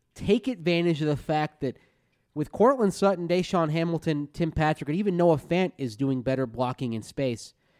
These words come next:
you actually have the ability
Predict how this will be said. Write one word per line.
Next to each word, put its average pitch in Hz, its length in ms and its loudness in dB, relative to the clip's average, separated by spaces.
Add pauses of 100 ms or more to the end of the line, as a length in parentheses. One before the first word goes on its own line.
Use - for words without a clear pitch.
(600)
you 196 240 2
actually 185 760 2 (280)
have 160 260 2
the 160 120 -2
ability 123 640 0